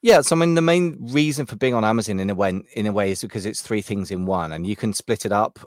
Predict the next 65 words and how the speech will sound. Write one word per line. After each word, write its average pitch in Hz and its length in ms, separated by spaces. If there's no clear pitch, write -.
in 95 420
different 90 260
ways 95 260
if 87 140
you 90 300
want 92 380
to. - 220
So - 200
the 98 100
first 127 260
thing 113 120
is 95 120
it's - 140
a 92 40
marketing 101 420
channel. 85 240
So - 160
there's 95 160
a 101 40
huge 120 480
amount 92 200
of 85 120
traffic, - 400
not 104 280
just - 480
searchers 101 480
and, 87 180
uh, 87 140
but 80 180
shoppers. - 460
So - 280
the 85 80
people 95 320
on, 82 160
um, 85 320
Google 101 280
are, 85 360
as - 100
they 90 80
say, 87 200
surfers, 92 500
searchers, 90 520
shoppers. - 460
So 90 100
people 90 260
who 87 80
are 82 40
wanting 80 220
to 87 100
be 80 120
entertained, 101 540
people 87 220
who 85 40
are - 20
looking 85 220
for - 60
the 87 80
answers - 300
to - 100
a - 40
question, 98 320
or 82 60
those 87 220
who 87 140
are 82 80